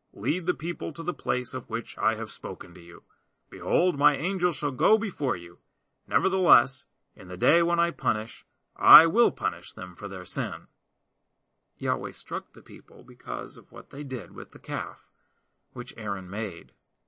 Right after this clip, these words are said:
Chapter thirty-three. Yahweh spoke to Moses, "Depart, go up from here, you and the people that you have brought up out of the land of Egypt, to the land of which I swore to Abraham, to Isaac, and to Jacob, saying,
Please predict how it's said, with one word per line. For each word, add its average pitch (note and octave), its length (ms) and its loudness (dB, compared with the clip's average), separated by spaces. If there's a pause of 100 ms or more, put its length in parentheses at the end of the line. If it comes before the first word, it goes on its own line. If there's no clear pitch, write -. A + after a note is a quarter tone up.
(180)
Chapter - 300 -12
thirty-three. F#2+ 720 -8 (1400)
Yahweh C#3+ 380 8
spoke - 340 -6
to F#2+ 60 -14
Moses, G2+ 600 -6 (280)
"Depart, A2 500 6 (360)
go A2+ 200 4
up F3+ 180 4
from D#3+ 160 0
here, C3 300 0
you B2+ 440 2
and G2+ 120 -2
the E2+ 60 -12
people A#2+ 440 -6
that B2 160 -6
you D3 120 0
have C3 160 -2
brought D#3+ 320 2 (120)
up E3+ 260 4
out A#2+ 160 8
of C3 60 4
the A#2+ 80 0
land A#2 260 -2
of A2+ 100 -4
Egypt, A2 420 -2 (180)
to F#2+ 80 -16
the F2 60 -10
land D3+ 420 2
of C3 100 -2
which C3 180 0
I C#3 120 2
swore D3+ 420 4
to C#3+ 200 -4
Abraham, F2+ 600 -2
to - 100 -10
Isaac, G#2+ 460 2
and G2+ 140 -8
to A2+ 60 -4
Jacob, C3 420 0
saying, F#2 400 -8